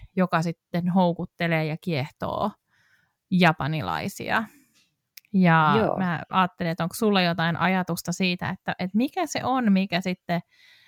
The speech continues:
Speaker 1: vetää sinne Japaniin?
Speaker 2: Ihan totta. Voi sen, kun mä tietäisin, niin, niin. <laughs>
Speaker 1: Niin, sä voisit antaa vastauksen ja
Speaker 2: <laughs> Voi,
Speaker 1: ja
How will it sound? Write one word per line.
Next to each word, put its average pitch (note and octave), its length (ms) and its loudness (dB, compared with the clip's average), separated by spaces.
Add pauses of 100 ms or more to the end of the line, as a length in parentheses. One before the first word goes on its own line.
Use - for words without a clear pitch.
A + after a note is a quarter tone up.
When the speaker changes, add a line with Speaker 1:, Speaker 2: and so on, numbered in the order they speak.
(220)
Speaker 1:
vetää E3+ 720 2 (480)
sinne G3 240 4 (140)
Japaniin? F3 800 -2 (840)
Speaker 2:
Ihan D4+ 260 0
totta. - 540 0 (400)
Voi B3 120 4
sen, B3+ 240 0
kun F#3+ 120 0
mä F3+ 80 2
tietäisin, C#3+ 580 0
niin, C#3 240 -6
niin. F#3 200 4
<laughs> - 60 -2 (840)
Speaker 1:
Niin, B3+ 300 8
sä A#3 140 4
voisit A3+ 320 4
antaa A3 420 4
vastauksen F#3 600 4 (100)
ja F#3+ 140 2 (100)
Speaker 2:
<laughs> A#3+ 60 2
Voi, G#3+ 160 2 (420)
Speaker 1:
ja B3+ 80 8